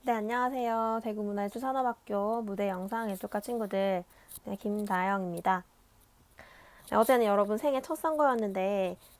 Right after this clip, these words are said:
다들 소중한 한 표 행사했나요? 네, 자, 그러면 오늘 사월 십육 일 목요일 무대 조명 수업도, 네, 힘차게 시작해 보도록 하겠습니다.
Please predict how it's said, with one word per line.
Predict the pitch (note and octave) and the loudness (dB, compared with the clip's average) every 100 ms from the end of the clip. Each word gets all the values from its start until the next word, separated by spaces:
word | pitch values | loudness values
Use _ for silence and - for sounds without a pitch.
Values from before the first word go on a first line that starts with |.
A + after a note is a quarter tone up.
| _ - | _ -12
다들 | G#3 G3+ G3+ G3+ | -8 0 2 4
소중한 | A3 C#4 C#4 B3+ | 2 0 0 0
한 | C4+ | -2
표 | C4+ B3+ | -2 -2
행사했나요? | B3+ B3 A#3+ A3+ G3 G#3+ _ - - _ _ _ _ _ _ - - - _ | 0 -2 -2 -2 -2 -4 _ -20 -20 _ _ _ _ _ _ -20 -20 -20 _
네, | G3 F#3 _ _ | -8 -8 _ _
자, | - | -8
그러면 | A3 A3 G#3 G3+ A3 | 0 0 4 4 4
오늘 | G#3+ G3+ G#3+ A#3+ | 2 0 0 -2
사월 | C4 F#3+ G3 G#3+ | 0 2 2 2
십육 | C4 D4+ D#4 A#3+ | -2 -2 -2 2
일 | G#3 A#3+ D#4 C#4+ | 2 4 2 -2
목요일 | F#3 - F#3+ G#3 C4+ D#4+ - - - | -6 -2 0 2 2 0 -10 -18 -10
무대 | F#3+ G3+ A3 | -4 0 0
조명 | A3 G3 F#3+ F#3 | 0 -2 -4 -4
수업도, | F#3+ A#3+ G#3 - F3 G#3+ D#4 _ | -4 -2 -2 -4 -4 -2 -2 _
네, | F#3+ F3+ - _ _ | -20 -18 -20 _ _
힘차게 | A#3+ A3+ B3 G3 F#3 C#4 _ | -8 0 0 0 -4 -6 _
시작해 | - - - G#3 | -8 -6 -4 -6
보도록 | G3 F#3 C4 D4+ _ _ _ _ _ _ | -4 0 2 0 _ _ _ _ _ _
하겠습니다. | - G#3 - F#3 F3 F3+ G3 B3+ | -8 -6 -6 -8 -2 -2 0 -2